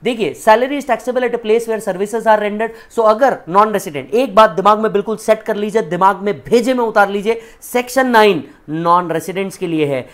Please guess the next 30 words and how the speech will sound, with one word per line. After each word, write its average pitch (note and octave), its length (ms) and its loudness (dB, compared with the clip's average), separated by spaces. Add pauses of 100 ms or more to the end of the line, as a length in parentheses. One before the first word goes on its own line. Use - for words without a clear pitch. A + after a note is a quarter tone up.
(100)
सेक्शन B3 360 -2
नाइन G3 340 -2 (180)
non-residents F#3 640 -2
के F#3 80 -10
लिए D#3 140 0
है। D#3+ 200 -4
Non-resident A#3+ 680 4
जो A3 120 2
इनकम G3 360 2 (100)
इंडिया B3 260 4
के B3 120 0
अंदर G3 260 -4
में F3+ 100 -8
कमाते D3+ 300 -4
हैं, F#3+ 480 -8
non-resident A#3+ 640 2
जो A3 100 2
इनकम G#3+ 300 0 (100)
इंडिया B3+ 260 2
के C4+ 120 -4
अंदर G#3 240 -4
में G3+ 120 -6
कमाते E3+ 300 -4
हैं, A3 220 -6
इनके C#4 340 -4
लिए B3 240 -2
एप्लीकेबल G3 440 -8
है F#3+ 60 -6
सेक्शन D#3+ 300 -14
नाइन, C3 240 -12